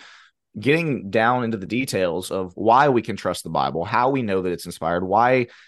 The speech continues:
it's not just something that we blindly put our faith in and say,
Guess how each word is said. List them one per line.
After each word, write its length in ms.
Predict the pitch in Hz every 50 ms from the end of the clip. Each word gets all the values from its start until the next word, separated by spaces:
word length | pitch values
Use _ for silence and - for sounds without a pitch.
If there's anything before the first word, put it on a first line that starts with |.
| _ _
it's 240 | - 110 110 - -
not 240 | 107 107 113 - 107
just 180 | 110 110 -
something 220 | - 113 107 107 104
that 60 | 90
we 100 | 95 104
blindly 540 | 92 85 92 90 92 98 107 104 104 104 95
put 180 | - 107 101
our 100 | 101 92
faith 340 | 90 - 101 98 98 98 -
in 140 | 101 98 98
and 100 | 92 87
say, 300 | - - 98 95 95 -